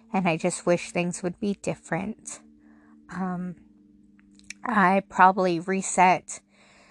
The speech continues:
the time limit on reconnecting several times in the past couple weeks because, you know, I kept messaging and, you know, in a way, not harassing, but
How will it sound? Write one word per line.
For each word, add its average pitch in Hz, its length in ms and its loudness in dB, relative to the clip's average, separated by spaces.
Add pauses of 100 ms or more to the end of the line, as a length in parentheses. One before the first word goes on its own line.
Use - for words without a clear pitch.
(200)
the 165 640 4 (680)
time 214 420 4
limit 165 460 -2 (340)
on 170 420 0
reconnecting 180 840 -2
several 160 400 2
times 170 480 -4
in 160 80 -6
the 165 80 -4
past 175 400 -6
couple 170 340 -2
weeks 180 540 0
because, 175 640 -4 (160)
you 180 160 -2
know, 170 200 -2
I 175 260 0 (100)
kept 160 380 -2 (440)
messaging 165 760 -2
and, 185 520 -8 (280)
you 185 120 -6
know, - 380 -6 (1500)
in 202 160 0
a 180 100 2
way, 202 360 2
not 233 300 4
harassing, 175 720 -2
but 165 260 2